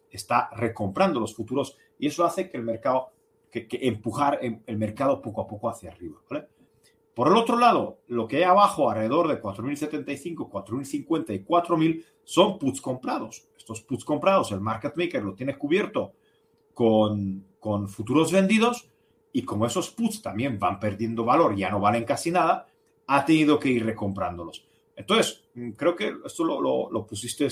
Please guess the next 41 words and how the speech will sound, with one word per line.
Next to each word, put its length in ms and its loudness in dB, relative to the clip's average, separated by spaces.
lo, 160 -2
lo 120 0
pusimos 440 -4
también 420 -2
en 100 -4
una 160 2
newsletter. 560 2
Recordamos 640 4
a 60 -6
todo 140 2
el 60 4
mundo 200 2
que 80 -14
tenemos 300 -8
una 120 -4
newsletter 520 4
especial 720 4
para 400 6
diaria, 600 8
la, 240 -2
la 160 -8
que 100 -10
te 80 -10
aburre 340 0
siempre, 380 -2
pero 220 -14
garantizamos 640 -8
que 120 -12
ponemos 440 -8
lo, 340 -4
el 120 -6
mínimo 540 2
del 220 0
dato, 320 2
es 80 -10
decir, 180 -10
para, 200 -4
para 180 -6
no 260 -4
agobiaros 540 0
tanto. 380 -2